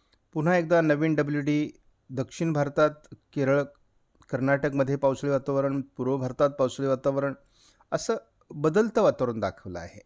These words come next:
आपण बघतो की बंगालच्या उपसागराच्या किनारपट्टी भागाकडूनही पावसाळी परिस्थिती निर्माण होईल.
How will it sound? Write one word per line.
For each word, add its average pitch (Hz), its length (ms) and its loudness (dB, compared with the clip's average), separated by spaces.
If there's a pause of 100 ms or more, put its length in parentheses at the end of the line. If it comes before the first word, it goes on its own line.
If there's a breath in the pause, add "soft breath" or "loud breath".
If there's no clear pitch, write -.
आपण 160 260 0
बघतो 151 240 -4
की 147 140 -6
बंगालच्या 143 460 0
उपसागराच्या 139 580 -2
किनारपट्टी 139 540 -4
भागाकडूनही 143 560 -4
पावसाळी 151 380 0
परिस्थिती 147 360 -4
निर्माण 143 340 0
होईल. 113 300 0